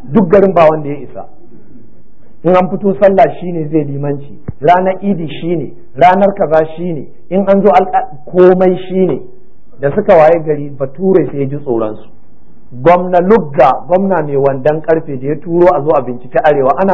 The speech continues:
zuwa Lakwaja, da aka ga irin tsarin sarakuna, sai aka ce a koma a yi shawara.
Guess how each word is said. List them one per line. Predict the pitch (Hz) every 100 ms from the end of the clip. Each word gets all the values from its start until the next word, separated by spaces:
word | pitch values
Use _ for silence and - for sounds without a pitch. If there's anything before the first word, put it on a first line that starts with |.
| 165
zuwa | 190 170
Lakwaja, | 147 156 139 120 - - - -
da | 143
aka | 165 147
ga | 156
irin | 175 151 139 -
tsarin | 190 196 185 147 -
sarakuna, | 139 143 160 131 98 - - -
sai | 135
aka | 143 139
ce | 135
a | -
koma | - 156 147 107
a |
yi | 104
shawara. | 120 113 117 -